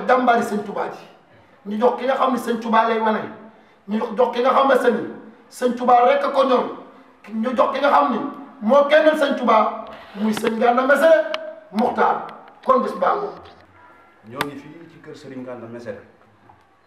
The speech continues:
Speaker 2: lu jëm ci bis boo xamante ne nii yaakaar naa ñoo ngi ci deuxième édition bi. Daaw la ndawi Touba toog xool ba jàpp ne amuñu lenn lu dul Cheikhul Khadim,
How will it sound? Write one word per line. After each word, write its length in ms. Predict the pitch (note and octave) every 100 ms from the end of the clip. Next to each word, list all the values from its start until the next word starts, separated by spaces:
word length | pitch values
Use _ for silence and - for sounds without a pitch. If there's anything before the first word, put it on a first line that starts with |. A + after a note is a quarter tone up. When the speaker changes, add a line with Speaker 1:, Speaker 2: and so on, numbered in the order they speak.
| _ _ _ _ G#2+
Speaker 2:
lu 80 | G#2+
jëm 180 | C#3 C3+
ci 80 | C3+
bis 280 | A2+ - D3
boo 180 | D3 C#3
xamante 300 | B2+ A#2+ A#2
ne 140 | A2+ G2+
nii 200 | G#2 B2 - - _ _ -
yaakaar 280 | G#2+ A2 A#2
naa 160 | A#2 A#2 A#2
ñoo 80 |
ngi 160 | A#2 G#2+
ci 160 | A2 A2 - -
deuxième 320 | C3 C#3 C3+ A#2+
édition 320 | A2+ G#2+ A2 F#2+
bi. 1200 | F2 - - _ - _ _ _ _ _ - G#2
Daaw 200 | A2 A2+
la 80 | A#2
ndawi 280 | A2+ A2+ A2+
Touba 360 | A2+ A2 A2 G#2+
toog 180 | B2+ C3+ - - _ _ _ _ _ _ _ _ - -
xool 180 | B2 A#2+
ba 100 | B2+ -
jàpp 280 | D3+ C#3+
ne 100 | A#2+ - - _ _ - - _ _ -
amuñu 380 | D3+ D#3 C#3 C#3
lenn 180 | F3 E3+
lu 100 | C3+
dul 160 | C#3+ C#3+
Cheikhul 400 | - B2+ A#2+ A2
Khadim, 260 | - -